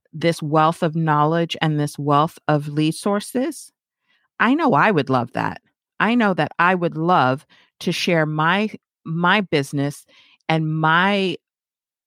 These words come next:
gifts to the world with other child-free entrepreneurs that can then send me customers or send me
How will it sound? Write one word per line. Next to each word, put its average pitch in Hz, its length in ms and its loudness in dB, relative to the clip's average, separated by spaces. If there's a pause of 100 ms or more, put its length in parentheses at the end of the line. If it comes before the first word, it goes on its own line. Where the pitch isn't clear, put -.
(380)
gifts 196 320 -2
to - 120 -6
the 165 100 -2
world 165 540 0 (340)
with 180 260 -2
other 196 240 2
child-free 180 800 0
entrepreneurs 175 720 -2
that 160 260 0
can 165 240 0
then 170 420 2 (320)
send 160 300 0
me 175 420 -2 (440)
customers 185 840 0
or 147 140 0
send 165 420 -2
me 175 400 -2